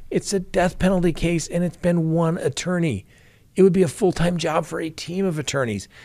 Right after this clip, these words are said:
and yet he thought that he was gonna be able to do this on his own? Come on. The court is calling out, uh, Mister Pryor on this like we've been calling him out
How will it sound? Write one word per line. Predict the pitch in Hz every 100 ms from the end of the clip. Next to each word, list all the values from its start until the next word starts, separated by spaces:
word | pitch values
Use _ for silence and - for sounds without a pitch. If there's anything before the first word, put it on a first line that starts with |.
| - -
and | 131
yet | 143 131
he | 139
thought | 147 139 131 -
that | 107
he | 131
was | 127
gonna | 123 117
be | 113
able | 117 113
to | 104
do | 117 113
this | 110 -
on | 110
his | 107 95
own? | 104 113 123 _ - - -
Come | - 127 113
on. | 92 76 - - -
The | -
court | - 170 160 -
is | 156 -
calling | - 120 120 117 -
out, | 127 110 104 - - - - -
uh, | 110 101
Mister | 110 107 107
Pryor | - 113 107 107 -
on | 110 117 120
this | 110 107 - - - - - -
like | - 101
we've | 117
been | 101 107 104
calling | - 110 117 107
him | 104
out | 101 104